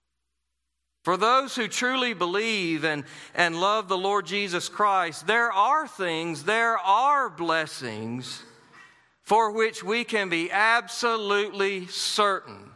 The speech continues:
that we can be sure of. And that's what I want to turn our attention to this morning.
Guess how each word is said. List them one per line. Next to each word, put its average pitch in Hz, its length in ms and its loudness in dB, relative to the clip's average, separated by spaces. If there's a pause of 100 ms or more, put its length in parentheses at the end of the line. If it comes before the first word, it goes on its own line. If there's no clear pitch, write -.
(380)
that 143 200 -2
we 190 220 -2
can 196 460 -4
be 180 460 -2 (340)
sure 160 840 -4 (260)
of. 110 560 -6 (1900)
And 151 160 -4
that's 214 220 0
what 202 140 0
I 185 80 4
want 175 320 -4
to 165 100 -8
turn 170 260 0
our 151 200 0
attention 147 480 -6
to 135 240 -4
this 127 260 -6
morning. 127 540 -6